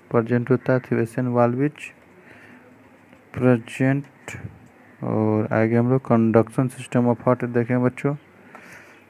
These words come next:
तो यहाँ तक हमने देख लिया। अब आगे हम लोग conduction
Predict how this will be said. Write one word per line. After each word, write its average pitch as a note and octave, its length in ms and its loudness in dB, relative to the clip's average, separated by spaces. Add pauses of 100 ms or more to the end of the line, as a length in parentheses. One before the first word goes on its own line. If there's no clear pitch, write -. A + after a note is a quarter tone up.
(420)
तो B2 100 -10
यहाँ A#2 260 -6
तक A#2 240 -6
हमने A#2+ 200 -8
देख B2 300 -6
लिया। C#3 240 -6 (1600)
अब C3+ 60 -10
आगे B2+ 200 -6
हम B2+ 240 -8
लोग C3+ 140 -12
conduction A#2+ 500 -8